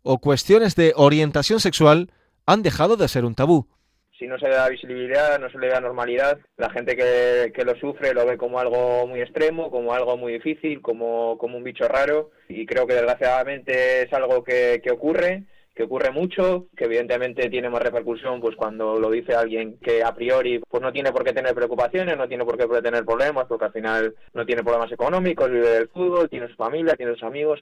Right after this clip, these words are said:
Speaker 2: pero bueno, es una realidad difícil, una realidad que existe, de una experiencia de la vida y de un aprendizaje.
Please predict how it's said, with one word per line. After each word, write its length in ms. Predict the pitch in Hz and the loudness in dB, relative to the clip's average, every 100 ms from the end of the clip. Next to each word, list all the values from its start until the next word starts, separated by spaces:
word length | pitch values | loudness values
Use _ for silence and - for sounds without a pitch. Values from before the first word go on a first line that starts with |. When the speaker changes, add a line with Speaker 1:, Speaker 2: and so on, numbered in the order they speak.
| - | -4
Speaker 2:
pero 200 | 110 104 | 0 2
bueno, 200 | 110 123 _ _ | 0 -2 _ _
es 160 | - 117 | -6 -4
una 200 | 120 120 | -2 0
realidad 760 | 123 123 123 127 123 127 123 - - | 2 0 2 2 2 2 0 -4 -8
difícil, 460 | 120 117 180 185 160 | -6 -2 -4 -2 -4
una 200 | 127 120 | -2 0
realidad 540 | 117 117 117 117 120 117 - | 2 2 2 2 0 -4 -6
que 120 | 117 | -4
existe, 580 | - 165 - 196 202 202 | -2 -2 -2 -2 -2 -4
de 80 | 117 | -8
una 140 | 117 120 | -6 -4
experiencia 440 | 120 123 120 120 | -4 -4 -2 0
de 100 | 117 | 0
la 100 | 117 | 0
vida 340 | 143 156 170 | -2 -2 0
y 160 | 151 127 | -2 -4
de 60 | 123 | -6
un 80 | |
aprendizaje. 580 | 113 110 104 107 101 - | -4 -4 -6 -6 -8 -10